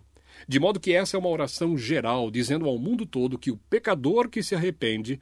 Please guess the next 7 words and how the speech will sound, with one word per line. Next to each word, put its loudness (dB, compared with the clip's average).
e -2
vem -2
a -6
Cristo -4
pode 0
ser 2
perdoado 2